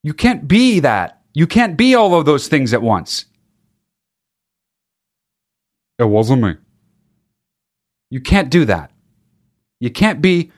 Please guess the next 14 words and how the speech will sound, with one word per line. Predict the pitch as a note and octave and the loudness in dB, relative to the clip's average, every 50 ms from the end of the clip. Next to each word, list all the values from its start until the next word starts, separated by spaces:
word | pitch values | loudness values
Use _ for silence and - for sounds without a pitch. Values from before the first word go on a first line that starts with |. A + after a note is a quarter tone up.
| _ _ | _ _
a | - C3 | -6 -6
fucking | - - D#3+ D3 C#3+ - C#3 A2+ G#2 F#2+ - _ _ _ _ _ _ _ _ _ _ _ _ _ _ _ _ _ _ _ _ _ _ _ - | -4 -2 -4 -2 -2 0 -2 -2 -2 -4 -8 _ _ _ _ _ _ _ _ _ _ _ _ _ _ _ _ _ _ _ _ _ _ _ -10
true | - - - F3+ G3 G3 D#3+ | -8 -4 -2 -2 -2 -2 -2
blue | C#3+ D#3+ F3+ F3 D#3+ | 0 0 0 0 0
socialist | - - E3 E3 D#3 - F3+ F3 F3 F3 - - - _ _ _ _ _ _ _ _ | -2 0 -2 -2 0 0 -2 -2 -2 -2 -4 -8 -18 _ _ _ _ _ _ _ _
and | - D#3 D#3 D#3 D#3+ E3+ E3 C#3+ C3+ - _ _ _ _ _ _ _ - | -2 0 0 2 2 0 -2 -4 -6 -12 _ _ _ _ _ _ _ -10
love | A#2 A2+ A#2+ B2 A#2+ B2+ B2+ B2+ C#3+ D3 D3 C#3+ C3+ A#2+ G#2+ F#2+ F#2 F2+ F2+ - _ _ _ _ _ _ | -6 -4 -2 0 0 2 2 2 2 2 2 0 -2 -4 -6 -10 -14 -18 -20 -20 _ _ _ _ _ _
Super | - - - - - - F#3 F3+ - - D3 | -14 -10 -8 -6 -2 0 0 0 2 0 0
Bowl | A2+ A#2 A2 G#2 | 0 0 -2 -2
commercials. | - - A2 F#2+ F2 E2 - - D#2 C2+ - - - _ _ _ _ _ _ _ _ _ _ _ _ _ _ _ _ _ _ _ _ _ _ _ _ _ _ _ _ _ _ _ _ _ _ _ _ _ _ | -4 -6 -8 -8 -8 -8 -10 -14 -16 -16 -16 -18 -18 _ _ _ _ _ _ _ _ _ _ _ _ _ _ _ _ _ _ _ _ _ _ _ _ _ _ _ _ _ _ _ _ _ _ _ _ _ _
You | A#2+ C3+ D3+ | -4 -4 -2
got | B2+ F3+ E3+ D#3+ - | 0 -2 -2 -4 -6
something | - - G3 F3+ C#3+ - E3 D3+ | -4 -2 -2 -2 -2 0 0 0
wrong, | B2+ B2 D3+ D#3 D3 A#2+ F#2+ D#2+ - | 2 2 2 2 0 -2 -4 -8 -12